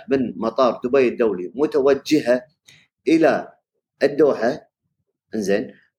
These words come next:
راح، راح تمر، آه، الدوحة، عفوًا، راح تمر في الدوحة وبالبحرين، ولكن لوجودها على ارتفاع عالي البحرين سيقدم خدمة المراقبة الجوية لهذه الطائرة إلى ارتفاع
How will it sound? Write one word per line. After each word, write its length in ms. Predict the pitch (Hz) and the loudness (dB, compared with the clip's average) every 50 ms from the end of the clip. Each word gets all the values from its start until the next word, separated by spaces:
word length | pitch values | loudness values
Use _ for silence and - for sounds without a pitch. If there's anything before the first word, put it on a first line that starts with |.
| - | -10
راح، 380 | - 95 120 123 123 123 - - - | -4 0 2 2 2 0 -6 -10 -6
راح 240 | - 120 120 110 113 | -2 -2 -2 -2 -4
تمر، 500 | - - - 160 180 185 - - - _ _ - - - | -8 -6 -2 0 2 2 0 -2 -8 _ _ -14 -8 -4
آه، 480 | 107 110 110 107 104 101 90 - - - - | -2 0 0 2 2 0 -2 -2 -6 -8 -8
الدوحة، 760 | 110 92 - 120 120 120 120 - 143 160 190 190 - - _ _ _ - - | -6 -2 0 2 2 2 2 2 2 2 2 0 -4 -10 _ _ _ -12 -12
عفوًا، 400 | - - - 120 123 120 110 92 | -6 0 0 0 0 0 -4 -4
راح 220 | 90 104 - 107 | -4 -4 -4 -6
تمر 300 | 104 - 123 127 117 - | -6 -4 -4 -4 -4 -4
في 80 | - 120 | -6 -6
الدوحة 440 | 120 - 135 135 139 135 143 147 | -2 0 2 2 2 2 2 0
وبالبحرين، 680 | 147 135 - 117 131 135 135 123 120 117 - 110 98 87 | 0 0 0 2 4 4 4 2 0 -4 -6 -6 -8 -4
ولكن 420 | 87 107 127 139 139 135 - 127 123 | 0 2 4 4 4 2 0 -2 -2
لوجودها 540 | 131 135 143 139 165 190 190 160 147 131 - | 0 0 -2 0 0 2 2 2 2 0 2
على 280 | 127 143 139 117 - | 2 2 0 0 -2
ارتفاع 500 | 135 127 - - 143 131 165 156 131 107 - - 110 | -4 -10 -12 -14 -8 -2 0 0 0 0 -2 -2 0
عالي 400 | 127 123 110 110 131 156 - - _ _ _ _ _ _ _ _ _ - | 2 2 2 2 -2 -2 -4 -6 _ _ _ _ _ _ _ _ _ -4
البحرين 420 | 107 127 123 143 135 156 170 170 151 | -2 0 0 0 2 2 2 2 2
سيقدم 840 | 131 139 135 139 139 139 - 180 180 175 - 160 151 139 120 - - _ _ | 2 2 2 2 2 2 2 0 0 0 0 -2 -2 -2 -2 -8 -12 _ _
خدمة 420 | - - 165 165 160 156 156 147 123 | -6 -2 -2 -2 0 -2 -4 -4 -4
المراقبة 480 | 120 120 120 123 135 127 123 135 131 | -6 -4 -2 -2 -2 -2 -2 -2 -2
الجوية 340 | 127 123 123 131 131 131 110 | -2 0 0 2 2 2 2
لهذه 440 | 101 104 110 123 139 139 139 147 139 | 2 0 0 2 0 2 2 2 0
الطائرة 460 | 123 - - 117 107 110 113 107 - - - 165 | 0 0 0 0 0 0 0 -2 -6 -6 -2 0
إلى 260 | 196 190 165 - 160 | 2 2 2 2 0
ارتفاع 680 | 156 131 - - 143 - - 143 120 101 95 - - | -2 -6 -6 -14 -12 -6 -2 0 0 0 -2 -6 -14